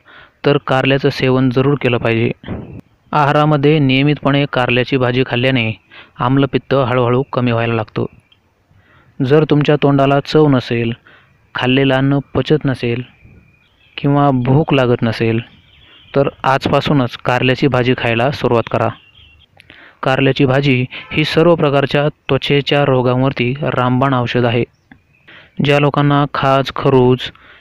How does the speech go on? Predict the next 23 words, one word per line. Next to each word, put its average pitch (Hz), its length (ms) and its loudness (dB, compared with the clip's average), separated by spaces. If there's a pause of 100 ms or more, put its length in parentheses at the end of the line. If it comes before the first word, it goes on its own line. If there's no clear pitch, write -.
(120)
किंवा 139 340 2
सोरायसिस 131 580 0
आहे, 127 280 0 (920)
अशा 143 220 0
लोकांनी 135 440 0 (100)
कारल्याची 131 440 0
भाजी 131 280 0
जरूर 127 280 0
खाल्ली 120 220 -2
पाहिजे. 120 320 0 (1700)
कारल्याची 151 440 0
भाजी 139 300 0
खाल्ल्यामुळे 143 580 0 (560)
रक्त 139 340 0
साफ 143 420 0
होत 135 180 0
असतं. 123 300 -4 (880)
ज्यांना 156 340 2
नेहमी 156 400 2
डोकेदुखीचा 139 640 2
त्रास 143 300 -2
आहे, 123 260 0 (440)
अशांनी 143 500 0